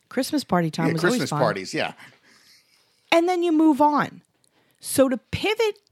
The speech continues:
Speaker 1: everything, I think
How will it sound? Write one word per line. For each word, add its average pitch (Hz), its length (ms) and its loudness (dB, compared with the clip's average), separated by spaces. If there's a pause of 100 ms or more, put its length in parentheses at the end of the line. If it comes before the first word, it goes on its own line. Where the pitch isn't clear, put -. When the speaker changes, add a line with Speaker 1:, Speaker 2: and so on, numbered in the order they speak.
(120)
Speaker 1:
everything, 196 920 -2 (560)
I 196 160 0
think 196 460 -6